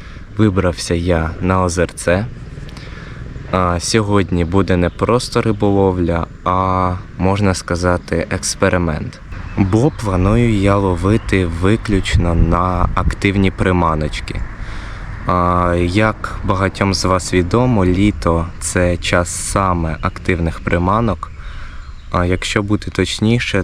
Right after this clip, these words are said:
то віброхвостів і твістерів. А, тому сьогодні я присвячу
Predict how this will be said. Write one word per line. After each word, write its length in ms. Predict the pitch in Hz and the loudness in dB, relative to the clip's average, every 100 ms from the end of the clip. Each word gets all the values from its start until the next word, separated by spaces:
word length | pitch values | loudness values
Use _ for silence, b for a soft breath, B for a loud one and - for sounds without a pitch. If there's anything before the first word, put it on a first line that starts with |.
| - | -2
то 380 | - 95 95 95 | 0 2 4 2
віброхвостів 1160 | 90 87 87 90 - 90 - - 120 120 - - | 2 0 0 -2 -2 -2 -2 0 2 2 -2 -2
і 280 | 101 101 95 | 2 2 0
твістерів. 840 | - 95 - - 90 85 76 - - B B B B B B B B - | 0 0 0 0 0 0 -2 -6 -12 B B B B B B B B -2
А, 280 | 92 90 87 - | 0 2 0 0
тому 440 | 98 95 107 147 | 0 2 2 0
сьогодні 840 | 160 - 90 92 110 120 110 92 85 | 0 0 0 2 0 2 0 2 2
я 280 | 90 104 107 | 2 2 -2
присвячу 920 | - 87 - 85 82 - - 104 101 | -4 -4 -4 -6 -4 -4 -4 -2 -4